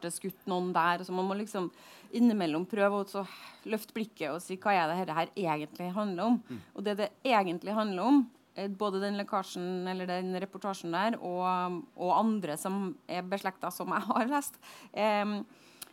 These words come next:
Speaker 1: sjuende oktober var, uansett hvordan du vrir og vender på det, en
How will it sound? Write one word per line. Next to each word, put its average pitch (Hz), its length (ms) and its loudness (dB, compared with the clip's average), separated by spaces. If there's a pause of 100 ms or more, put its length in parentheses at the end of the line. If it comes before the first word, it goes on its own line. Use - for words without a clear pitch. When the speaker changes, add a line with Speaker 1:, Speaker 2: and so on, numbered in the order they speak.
(760)
Speaker 1:
sjuende 208 380 0
oktober 220 500 0
var, 202 280 4
uansett 247 500 2
hvordan 202 240 0
du 196 60 -2
vrir 208 220 -2
og 202 80 -4
vender 202 200 0
på 254 160 0
det, 233 180 6
en 233 240 4